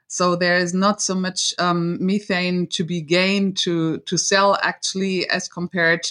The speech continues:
to the mena region, for example. But there was this very interesting calculation that if all methane emissions in the mena regions were subject to the same legislation as we are planning to the E U,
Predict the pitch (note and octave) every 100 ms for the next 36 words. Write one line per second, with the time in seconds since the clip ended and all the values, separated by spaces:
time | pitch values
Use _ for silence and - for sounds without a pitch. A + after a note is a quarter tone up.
0 | - F3+ E3 E3+ G3 G3+ D#3+ D3 C3+ C3
1 | A#2 C#3+ B2+ - B2 A#2+ G2 F2 _ _
2 | _ - D#3+ F3 E3 F3 F3 F#3+ - E3+
3 | D#3+ F3 F#3 G3+ A#3 F3 - E3+ - E3
4 | - E3 E3+ G3 - F3+ F3+ E3+ D#3+ D#3+
5 | - - - - A3 G#3+ - _ _ _
6 | _ - F#3+ G3+ F#3+ E3+ F3+ F3+ G3+ G3
7 | F#3 - F3+ G3+ F#3+ F3+ F3 - F#3+ F3
8 | F3 F#3+ F3+ E3+ F3 F#3+ F#3+ E3+ E3+ C#3+
9 | E3 E3+ - F#3+ - E3 - E3 D#3+ D#3
10 | G3 F#3+ F3+ E3 E3 - F3 F#3 - D3
11 | D#3+ E3 D#3+ E3 F3+ F#3 E3+ E3+ - F3
12 | D#3+ D3+ E3+ G3+ A3 G3